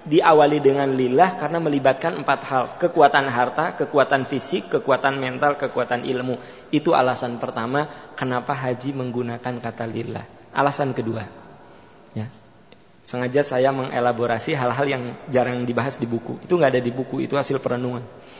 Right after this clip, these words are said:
Ini hasil perenungan. Tapi kepada jemaah percikan iman saya suka sampaikan. Kan gitu. Dan juga jamaah di Yahdi. Yahdi apa ya? Ya, Yahdi. Saya kan udah betul-betul serasa keluarga kalau dengan di Telkom.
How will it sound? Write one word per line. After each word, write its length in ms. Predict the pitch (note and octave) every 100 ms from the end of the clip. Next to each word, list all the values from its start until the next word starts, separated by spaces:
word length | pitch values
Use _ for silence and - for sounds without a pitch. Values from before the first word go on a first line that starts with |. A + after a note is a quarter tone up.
| - - - - - G2+ A2+ D#3
Ini 180 | D3 D#3+
hasil 200 | F3+ D3
perenungan. 320 | C3+ C3 C#3
Tapi 400 | E3+ F3 A#3 G#3+ - - -
kepada 420 | F3+ F3 D#3+ D#3+ D#3 D#3 D#3 - D3
jemaah 420 | D3 C#3+ - D3+ D3+ - - - - D#3
percikan 320 | D3+ - E3+
iman 160 | F#3+
saya 160 | F#3 F3
suka 160 | D#3+ D3
sampaikan. 400 | C3+ B2+ B2 A2 - - - - - - -
Kan 120 | C#3
gitu. 280 | B2 A#2 A2 - -
Dan 160 | - D3
juga 240 | C3+ D#3
jamaah 400 | D3 C3 C#3+ C3+ C#3
di 160 | B2+
Yahdi. 300 | B2+ C3 C#3 C3 - A#2 - - -
Yahdi 240 | C3 D#3+
apa 120 | G3+ D#3+
ya? 100 | D3 - - - - - -
Ya, 100 | B2 B2 A#2
Yahdi. 280 | A2+ A#2 - - - -
Saya 240 | - C3 C#3+
kan 320 | D#3+ D3 - - - - - - C3+
udah 320 | B2 B2 B2+
betul-betul 560 | B2 B2 A#2+ A#2+ B2
serasa 320 | A#2 B2+ A2+ B2+
keluarga 480 | B2 B2+ C3+ C#3+
kalau 160 | A#2 A#2+
dengan 240 | A#2 A#2
di 80 | A#2
Telkom. 360 | B2 A#2 A#2